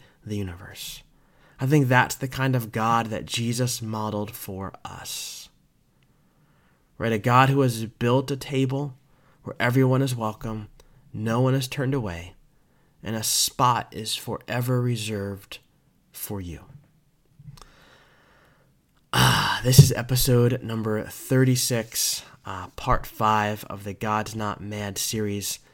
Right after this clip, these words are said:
I hope it encouraged you. I hope it challenged you.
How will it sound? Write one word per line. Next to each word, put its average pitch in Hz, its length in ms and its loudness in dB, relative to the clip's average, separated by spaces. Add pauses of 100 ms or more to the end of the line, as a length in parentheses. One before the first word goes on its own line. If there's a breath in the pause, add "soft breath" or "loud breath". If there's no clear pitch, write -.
(420 soft breath)
I 117 60 -10
hope 117 240 -4
it 117 80 2
encouraged 113 640 -2
you. 113 320 -2
I - 40 -8
hope 117 260 -6
it - 120 -6
challenged 120 600 0
you. 92 280 -8